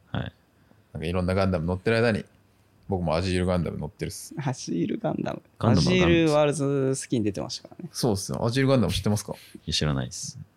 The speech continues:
Speaker 2: あ、知らないっすね。
Speaker 1: いや、まあ、エフピーエスプレイヤーならね。
Speaker 2: あ、まあそっか。
Speaker 1: モバやらないんで。
Speaker 2: なるほど、なるほど。
Speaker 1: はい。ちょ、もう、うちでモバやってるのはね、デップとボルトさんぐらいですからね。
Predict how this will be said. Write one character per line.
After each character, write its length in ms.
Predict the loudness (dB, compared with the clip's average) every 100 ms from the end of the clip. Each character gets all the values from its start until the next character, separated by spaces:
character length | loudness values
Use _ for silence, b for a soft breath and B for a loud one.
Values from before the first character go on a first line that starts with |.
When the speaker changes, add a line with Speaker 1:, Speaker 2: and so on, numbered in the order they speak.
| -20 -8 -2
Speaker 2:
あ、 120 | 0
知 180 | 2 4
ら 100 | 6
な 100 | 4
い 60 |
っ 20 |
す 140 | 2 0
ね。 160 | -2 0
Speaker 1:
い 20 |
や、 80 | 2
ま 340 | 2 2 0
あ、 60 | -2
エ 40 |
フ 100 | -4
ピ 80 | -2
ー 20 |
エ 20 |
ス 80 | 0
プ 80 | 2
レ 80 | 2
イ 20 |
ヤ 120 | 4
ー 20 | 2
な 120 | 0
ら 80 | -2
ね。 200 | -4 -8 _ -8
Speaker 2:
あ、 80 | -4
ま 80 | -2
あ 20 |
そ 140 | -2 -8
っ 20 |
か。 200 | -12 -16 -20 _
Speaker 1:
モ 100 | -2
バ 100 | 2
や 80 | 2
ら 80 | 2
な 80 | 2
い 60 |
ん 60 | 0
で。 180 | -4 -12 _ _ _ _ -2
Speaker 2:
な 200 | 2 2
る 60 |
ほ 120 | 2 2
ど、 60 |
な 60 | 2
る 60 |
ほ 60 | 0
ど。 140 | -2 -4
Speaker 1:
は 120 | -8
い。 200 | -8 -14 _ _
ち 100 | -4
ょ、 40 | 0
も 160 | 2
う、 40 | 0
う 40 |
ち 120 | 0
で 80 | 0
モ 120 | 2
バ 80 | 2
や 60 | 2
っ 40 |
て 100 | 0
る 60 | 0
の 60 |
は 60 | 0
ね、 220 | -2 -6 -12 -6
デ 120 | -4
ッ 20 |
プ 160 | -4 -4
と 200 | -4 -4 B B B B _ _
ボ 100 | -2
ル 60 | -2
ト 60 |
さ 100 | 0
ん 40 | 0
ぐ 60 |
ら 60 | 0
い 40 |
で 40 | -2
す 80 | -6
か 80 |
ら 60 | -12
ね。 160 | -14